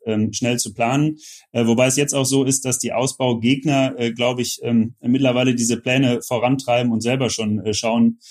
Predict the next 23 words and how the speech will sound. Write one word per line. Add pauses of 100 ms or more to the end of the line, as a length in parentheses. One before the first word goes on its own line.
(220)
äh,
wie's
der
F
C
denn
da
nett
haben
könnte,
ähm,
mit
seinen
Trainingsplätzen.
Also
das
war
jetzt
der
letzte
Stand
der
Initiativen,